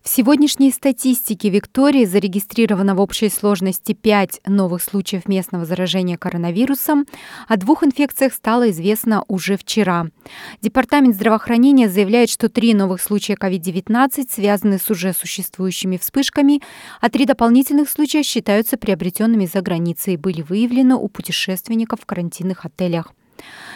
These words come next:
Между тем, сотни жителей многоквартирного дома в Саутбэнк прошли тестирование и были помещены в карантин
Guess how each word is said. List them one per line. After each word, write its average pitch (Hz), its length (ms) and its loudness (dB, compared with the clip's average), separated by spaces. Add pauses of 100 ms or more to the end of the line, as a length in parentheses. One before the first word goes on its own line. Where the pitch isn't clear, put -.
Между 233 220 0
тем, 294 180 0
сотни 262 340 2
жителей 233 360 0
многоквартирного 214 840 0
дома 214 300 2
в - 40 -16
Саутбэнк 190 720 -2
прошли 185 380 -6
тестирование 277 800 2
и 233 40 4
были 175 200 -2
помещены 175 540 -4
в - 80 -20
карантин 180 560 0